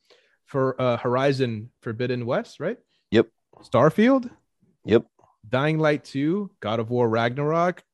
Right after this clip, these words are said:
Speaker 1: Breath of the Wild two, Gotham Knights, uh, Stalker two, I don't know, that's whatever. Uh, Rainbow Six Extraction, not, not holding my breath. Hogwarts Legacy, Ghostwire Tokyo?
Speaker 2: Suicide Squad, right?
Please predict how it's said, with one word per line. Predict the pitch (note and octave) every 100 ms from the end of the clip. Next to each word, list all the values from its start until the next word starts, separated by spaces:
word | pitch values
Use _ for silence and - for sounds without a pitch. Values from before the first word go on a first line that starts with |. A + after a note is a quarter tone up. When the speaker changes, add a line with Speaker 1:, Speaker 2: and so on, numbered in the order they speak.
| _ _ _
Speaker 1:
Breath | B2 A#2+
of | B2
the |
Wild | A2 A#2 A#2 A2
two, | - A#2+ C3 E3 F3 _ _
Gotham | B2 B2+ C#3 A2+
Knights, | G#2 G2 F#3+ G#3+ - - _ _ _ _ _
uh, | A#2+ A#2 G#2
Stalker | - - B2+ D3 C3+
two, | - C#3+ D3 D3
I | B2+
don't | G2+
know, |
that's | F#2+ F#2
whatever. | F2 F2 F2+ - _ _ _ -
Uh, | A2+ A2
Rainbow | C#3 C#3+ C#3
Six | D#3 C3+
Extraction, | B2 - C3+ C3 - C3+ C3+ -
not, | B2 A#2 G#2+
not | A#2 G#2+
holding | G#2+ G2+
my | F#2+
breath. | F2 F2+ - _ _
Hogwarts | E3 F3 E3+ F#3+ - A#2
Legacy, | B2+ D#3 E3+ A#3 C4 D4+ _ _ _ _ _ -
Ghostwire | A2+ C#3+ D3 E3 D#3 C#3
Tokyo? | - C3+ - G#3 B3+ D4+ C#4 _ _ _ _
Speaker 2:
Suicide | - A2 G2+ - G2
Squad, | - F#2+ G#2 G2
right? | F#2 B2